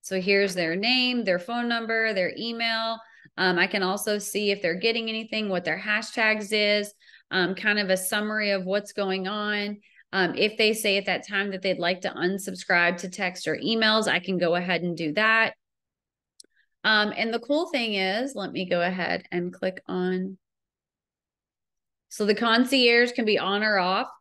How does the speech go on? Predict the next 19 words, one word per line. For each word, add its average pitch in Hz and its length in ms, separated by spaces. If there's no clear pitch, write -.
So 226 200
basically 220 600
this, 208 280
this, 208 540
um, 185 320
lead's 202 280
gonna 196 200
be 185 120
removed 180 540
from 170 200
that. 147 240
So - 80
I'm 175 140
gonna 170 140
go 170 120
ahead 170 220
and 160 100
hit - 200
cancel. 240 640